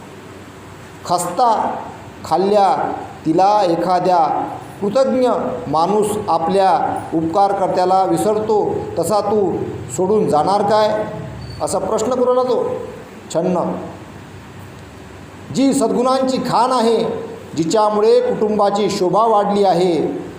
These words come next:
जी पतिभक्तीपरायण असून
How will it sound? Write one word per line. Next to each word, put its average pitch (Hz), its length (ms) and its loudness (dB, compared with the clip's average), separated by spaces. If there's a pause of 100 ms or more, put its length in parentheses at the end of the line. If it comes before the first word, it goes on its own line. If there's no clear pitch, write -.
(300)
जी 240 440 2 (560)
पतिभक्तीपरायण 226 1160 2
असून 226 720 0